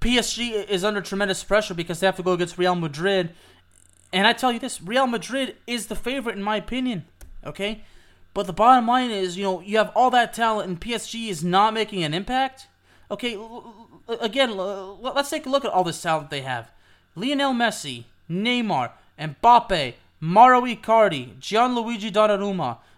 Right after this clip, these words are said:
Achraf Hakimi, which was the guy I was thinking of earlier, I couldn't think of his name, Keylor Navas,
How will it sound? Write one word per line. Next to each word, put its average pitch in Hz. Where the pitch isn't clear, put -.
Achraf 240
Hakimi, 208
which 180
was 185
the 180
guy 208
I -
was 180
thinking 202
of 170
earlier, 196
I 156
couldn't 185
think 190
of 175
his 170
name, 180
Keylor 233
Navas, 208